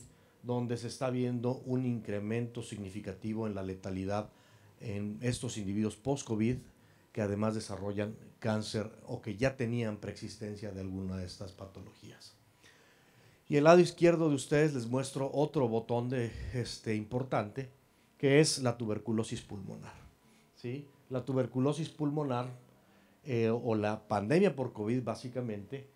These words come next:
causó en las poblaciones de pacientes con tuberculosis pulmonar una reducción en el veinticinco por ciento, ¿sí?,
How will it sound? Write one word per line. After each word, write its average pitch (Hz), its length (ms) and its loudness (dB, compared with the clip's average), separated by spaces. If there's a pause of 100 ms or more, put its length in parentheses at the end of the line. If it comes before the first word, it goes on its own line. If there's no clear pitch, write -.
(140)
causó 135 560 2
en 147 100 2
las 113 160 2
poblaciones 117 600 -2
de 113 80 0
pacientes 120 380 -6
con 117 180 -4
tuberculosis 117 680 -2
pulmonar 131 560 -6 (360)
una 156 180 0
reducción 143 480 4
en 147 80 4
el 113 140 4
veinticinco 123 760 0
por 117 200 -4
ciento, 127 560 -2 (440)
¿sí?, 127 240 -6